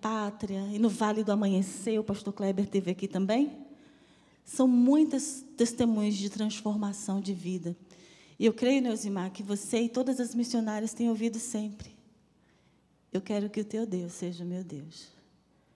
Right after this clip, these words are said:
Mas, irmãos, em qualquer lugar que nós estejamos, nenhuma adversidade pode ser impedimento para que nós estejamos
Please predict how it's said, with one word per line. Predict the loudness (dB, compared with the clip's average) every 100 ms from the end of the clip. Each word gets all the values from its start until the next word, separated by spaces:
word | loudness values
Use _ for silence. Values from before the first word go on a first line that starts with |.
| _ _ _ _ _ _
Mas, | 0 0
irmãos, | 0 0 0
em | -2
qualquer | -2 -4 -4 -4
lugar | -4 -6 -8 -10
que | -8
nós | -8 -8
estejamos, | -10 -12 -10 -12 -14 -16 -20 -20 _ _ _ _ _ _ _ _ _ _ _ _ _ _
nenhuma | 0 4 4 4
adversidade | 2 0 0 0 -2 -6 -6 -6 -8 -12 -18 -20 _ _ _ _ _ _ _ _ _ _ _ _ _ _
pode | 0 0 0
ser | 0 0
impedimento | 0 -2 -2 -2 -2 -2 -2 -6 -14 -20 _ _ _ _ _ _ _ _ _
para | -4 -2
que | -2
nós | -4 -4 -8 -18 _ _ _ _ _ _ _ -10
estejamos | -6 -2 0 0 -2 -2 -6 -8